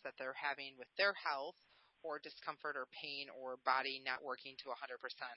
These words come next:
We wanna allow the body to express health and be the best version of them.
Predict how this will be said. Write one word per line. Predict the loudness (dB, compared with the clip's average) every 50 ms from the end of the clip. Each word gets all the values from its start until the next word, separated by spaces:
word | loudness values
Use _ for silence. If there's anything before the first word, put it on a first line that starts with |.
| -10 -12
We | -8 0
wanna | 2 2 2 4 2
allow | 0 4 8 8 8 8
the | 6 4
body | 4 4 4 4 2 0 -4 -4
to |
express | -4 -4 -6 -4 0 2 2 2 0
health | -2 -2 -2 -2 -4 -6 _ -16 -16 -16 -14 -10 -8
and | -2 -2
be | 0
the | 0 0 0 -2
best | -2 -2 -4 -6
version | -6 -6 -6 -6 -6 -8 -10
of | -8 -2 0
them. | 0 0 0 -2